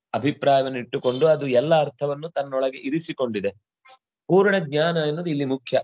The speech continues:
ಯಾಕೆಂದ್ರೆ ಭೂಮಾ, ಮಾ ಅನ್ನೋದು ತಿಳುವಳಿಕೆಗೆ ಸಂಬಂಧಪಟ್ಟಂತೆ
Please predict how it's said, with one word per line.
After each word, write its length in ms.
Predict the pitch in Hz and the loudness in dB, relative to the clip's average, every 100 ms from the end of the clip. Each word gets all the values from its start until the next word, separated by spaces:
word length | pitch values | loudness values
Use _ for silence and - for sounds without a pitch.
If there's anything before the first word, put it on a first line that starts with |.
| - | -2
ಯಾಕೆಂದ್ರೆ 360 | 117 139 143 | -2 0 0
ಭೂಮಾ, 580 | 117 127 143 147 156 151 - _ _ _ _ _ _ _ _ _ - | 2 2 4 4 4 2 -2 _ _ _ _ _ _ _ _ _ -4
ಮಾ 420 | 113 135 143 147 147 | 2 4 4 2 0
ಅನ್ನೋದು 380 | 147 147 165 | -2 -2 -2
ತಿಳುವಳಿಕೆಗೆ 640 | 180 139 139 143 143 131 131 | 0 2 4 2 0 -6 -6
ಸಂಬಂಧಪಟ್ಟಂತೆ 1200 | 127 131 131 127 120 113 - 120 117 131 107 | -6 -4 -4 -2 -4 -4 -6 -6 -4 -4 -6